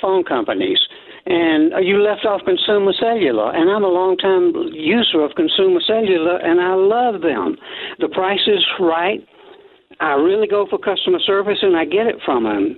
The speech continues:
There's never a surprise or a gotcha or a hassle. Or if you need customer service, you get, you get a really quick response from a s-, person who speaks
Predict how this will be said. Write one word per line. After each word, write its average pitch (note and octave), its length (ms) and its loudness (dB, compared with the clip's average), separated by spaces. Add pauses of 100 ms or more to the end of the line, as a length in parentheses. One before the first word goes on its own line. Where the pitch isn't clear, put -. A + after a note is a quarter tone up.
There's C#3+ 240 0
never E3+ 300 0
a F3 40 -4
surprise F3 680 -2
or B2 160 0
a - 20 -6
gotcha D#3 440 -2
or C#3+ 280 0
a A2 40 -4
hassle. E3+ 360 0 (180)
Or A2+ 280 0 (580)
if - 60 -16
you D3+ 120 2
need F3+ 180 0
customer F3 460 0
service, F#3 440 0
you D#3 100 2
get, C#3+ 240 0 (400)
you D3+ 500 -4
get D3 220 0
a C3 100 0
really D#3+ 420 0
quick E3+ 340 -4
response E3 500 0 (180)
from B2+ 220 0
a A#2+ 120 0
s-, C3 60 -4 (200)
person D#3+ 340 0
who D#3+ 120 0
speaks D#3 340 -2